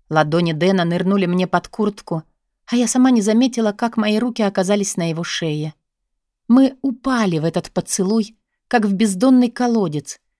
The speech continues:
горячий источник, вода которого обжигала, заставляла кровь кипеть. Мы забылись настолько, что он подхватил меня под ягодицы, приподнимая,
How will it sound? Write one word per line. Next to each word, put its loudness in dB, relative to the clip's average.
горячий -2
источник, -6
вода 2
которого 2
обжигала, -2
заставляла -2
кровь -2
кипеть. -6
Мы 2
забылись 0
настолько, -2
что -4
он 4
подхватил 0
меня 4
под 0
ягодицы, 0
приподнимая, 0